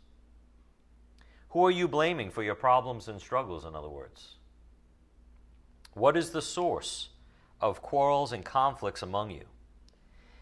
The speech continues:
Is not the source your pleasures that wage war in your members?" Ninety-nine percent of the time,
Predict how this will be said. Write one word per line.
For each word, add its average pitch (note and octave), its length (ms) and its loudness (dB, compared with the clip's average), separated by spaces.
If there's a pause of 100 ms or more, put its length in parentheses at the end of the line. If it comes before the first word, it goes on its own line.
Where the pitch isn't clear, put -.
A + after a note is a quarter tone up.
(220)
Is F3+ 300 2
not E3+ 300 6
the A2 80 -4
source - 720 -2 (440)
your A2+ 380 6
pleasures C3+ 760 2 (180)
that F2+ 220 0
wage G2+ 400 -4
war G#2 260 -4
in G#2+ 80 -6
your F#2+ 80 -6
members?" F2 580 -8 (1400)
Ninety-nine A2+ 640 2
percent A2+ 260 -6
of G#2 40 -6
the G2 80 -6
time, A2 320 -2